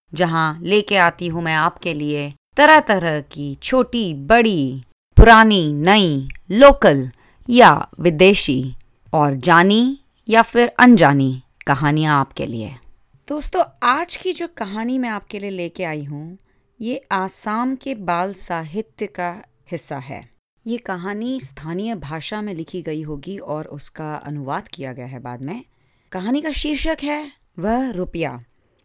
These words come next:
जिसके लेखक हैं डॉक्टर भवेंद्र नाथ शईकिया। मनु और तनु की माँ को उस दिन सुबह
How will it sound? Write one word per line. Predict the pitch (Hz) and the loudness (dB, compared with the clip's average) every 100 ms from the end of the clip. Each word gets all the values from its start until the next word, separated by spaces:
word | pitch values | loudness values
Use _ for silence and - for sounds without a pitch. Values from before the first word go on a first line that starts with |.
| _ _ | _ _
जिसके | 170 165 - 170 | -14 -12 -10 -8
लेखक | 160 160 - - - | -6 -8 -6 -10 -8
हैं | 185 185 170 | -8 -8 -8
डॉक्टर | 165 160 - 175 | -8 -8 -10 -12
भवेंद्र | 143 156 170 175 175 185 | -10 -10 -6 -6 -6 -6
नाथ | 156 147 165 - | -6 -8 -10 -14
शईकिया। | - 180 165 160 - 160 139 113 - _ _ _ _ _ - | -10 -6 -4 -6 -10 -10 -10 -14 -20 _ _ _ _ _ 0
मनु | 226 311 415 427 | 2 4 2 -2
और | - 254 269 - | -2 -2 -2 -2
तनु | 220 247 | 0 0
की | - 208 | -2 -6
माँ | 170 151 135 | -6 -8 -10
को | - 131 131 _ _ _ | -10 -12 -14 _ _ _
उस | - 196 | -10 -8
दिन | 151 202 | -6 -6
सुबह | 190 196 190 | -6 -6 -4